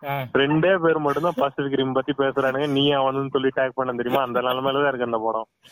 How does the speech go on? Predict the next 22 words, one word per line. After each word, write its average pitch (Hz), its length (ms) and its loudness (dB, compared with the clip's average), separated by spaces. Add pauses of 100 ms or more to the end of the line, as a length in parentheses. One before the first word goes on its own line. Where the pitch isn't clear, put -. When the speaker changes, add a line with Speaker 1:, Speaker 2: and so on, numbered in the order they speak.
(600)
Speaker 1:
இல்லடா, 170 280 6
அதான் 202 220 4
சொல்றேன், 170 280 2
நீ 127 100 -2
சொல்றது 165 340 0
கரெக்ட் 165 360 -2
தான், 143 180 0
அது 110 240 -6
பிடிக்கல, 175 420 0
ஓகேவா? 117 220 -6
ஆனா 131 540 -2 (260)
நான் 175 300 2
என்ன 233 180 -2
நினைச்சேன்னா, 190 300 -4
இதே 220 300 -2
வந்து 196 300 -4
நம்ம 165 520 -6 (340)
சின்ன 240 220 0
வயசுல 233 260 0
பார்த்தோம்னா, 180 400 -2
அப்ப 208 280 -2
அந்த 165 420 -4